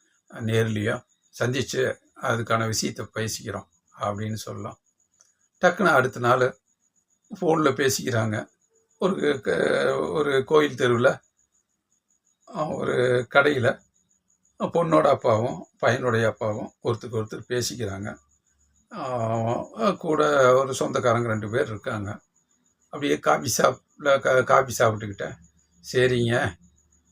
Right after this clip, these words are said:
அ, என் பொண்ணு, அ, வந்து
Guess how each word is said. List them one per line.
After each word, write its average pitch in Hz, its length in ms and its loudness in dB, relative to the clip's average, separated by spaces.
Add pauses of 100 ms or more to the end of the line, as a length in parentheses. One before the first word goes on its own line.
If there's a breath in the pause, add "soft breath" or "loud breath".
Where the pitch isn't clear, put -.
அ, 113 460 2 (100)
என் 117 220 2
பொண்ணு, 143 420 -2 (760)
அ, 131 100 -2 (920)
வந்து 123 240 -2